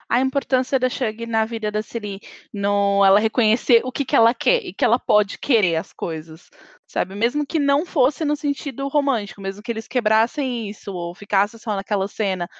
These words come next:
mas eu acho que cabia mais, tanto que até na, na contracapa fala muito da, tipo, da importância que a, a vida dela muda quando a Shug aparece, quando ela começa a questionar, quando ela começa a fazer as coisas diferentes, a, a perceber que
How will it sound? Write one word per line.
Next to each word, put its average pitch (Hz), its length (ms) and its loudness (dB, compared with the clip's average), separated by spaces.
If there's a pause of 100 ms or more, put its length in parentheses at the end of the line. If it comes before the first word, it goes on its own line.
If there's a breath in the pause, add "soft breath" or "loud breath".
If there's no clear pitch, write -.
(360 loud breath)
mas 202 240 0
eu 220 60 6
acho 214 200 0
que - 220 -18
cabia 254 480 0
mais, 214 480 0 (180 soft breath)
tanto 262 180 -2
que 349 60 -4
até 277 180 0
na, 285 220 4
na 233 120 0
contracapa 247 760 0 (1000)
fala 214 280 6
muito 254 420 -2
da, 208 140 -2
tipo, - 200 -14
da 202 180 2
importância 233 600 -2
que 208 180 -4
a, 185 480 4
a 180 40 2
vida 208 240 -4
dela 214 220 4
muda 208 260 2
quando 240 300 0
a 302 60 0
Shug 262 240 -2
aparece, 262 560 0 (340 loud breath)
quando 196 180 -2
ela 208 100 4
começa 226 400 -2
a - 20 -20
questionar, 226 440 -2
quando 196 140 -4
ela 196 80 -6
começa 202 460 -4 (420 loud breath)
a - 100 0
fazer 220 340 2
as - 80 0
coisas 208 260 -4
diferentes, 185 680 -8
a, 170 280 0
a 170 60 -2
perceber 190 480 0
que - 160 -12